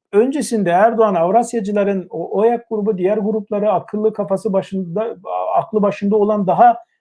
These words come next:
oturaklı olan ekipleriyle anlaşma sağlarken on yedi yirmi beş Aralık'tan sonra Erdoğan çok akıllıca, kurnazca bir adım daha attı. Bu defa bi-, bizzat Avrasyacıların harcamış olduğu hapisteki diğer Avrasyacılarla, İlker Başbuğlarla, diğer tayfeyle anlaştı.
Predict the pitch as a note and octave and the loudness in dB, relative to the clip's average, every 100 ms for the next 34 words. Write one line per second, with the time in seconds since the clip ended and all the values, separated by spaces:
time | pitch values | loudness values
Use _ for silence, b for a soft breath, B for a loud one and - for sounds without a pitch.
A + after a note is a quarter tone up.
0 | _ F#3+ F#3 G#3+ G#3 A#3 A#3 G#3+ G#3 G#3 | _ -6 -2 2 2 2 2 2 0 -4
1 | D#3+ - F#3+ F#3+ B3+ A3+ E3 C3 B2+ - | -10 -10 -4 -2 0 0 -2 -6 -10 -10
2 | G3 C#3+ B2+ A#2+ C#3 B3 D#4 _ _ _ | -8 -8 -6 -6 -4 -4 -6 _ _ _
3 | - A3+ C4+ C4+ B3 B3+ B3+ D4+ C#4+ C4 | 0 0 2 -2 -2 -2 -6 -4 -2 -2
4 | B3 - D#4 A#3+ G3+ G3 A#3+ A#3 C4+ B3 | -4 -4 -6 -4 2 4 4 2 0 -2
5 | B3 G3+ G#3 A3+ G3+ F3+ - F3 A#3 A3 | -4 -4 -2 -2 0 -2 -2 0 0 2
6 | G3 G3 G3+ F3+ G#3+ D3 C3+ A3+ G3 - | 0 0 2 2 2 0 4 4 4 0
7 | - D4+ - _ _ _ G3+ C4+ C4 G#3 | -6 -6 -8 _ _ _ -2 0 4 4
8 | B3+ E4+ B3+ F3 B3+ C#4+ A3+ B3+ A3 G#3+ | 4 0 -10 -6 -6 -6 -6 0 2 2
9 | - E3+ F#3 B3+ B3+ A#3+ G3 G3+ G3 D4+ | 2 0 0 -2 -2 -4 0 0 0 -2
10 | A3+ F#3+ G3 F3 A3 C#4 - A#3+ G3+ D#3+ | -2 2 2 2 0 0 0 2 2 2
11 | B3+ A#3 A3 - - A3+ C#4 A#3 A3 A3 | -2 -2 -4 -6 -12 -10 -6 2 4 4
12 | G3+ G#3+ G#3 G#3 G3 G#3+ F#3 C3 C3+ D#3 | 4 2 0 -2 0 2 2 -2 -10 -8
13 | G#3 G3 G3 F#3+ - G3+ G3 E3+ C#3+ D#3+ | -6 -2 -2 -4 -6 -4 -2 -4 -6 -4
14 | F#3 G3+ F#3 F3+ - E3+ C3 B2+ C3 C#3 | -4 -2 -6 -6 -6 -6 -6 -8 -10 -14
15 | - G4 | -12 -14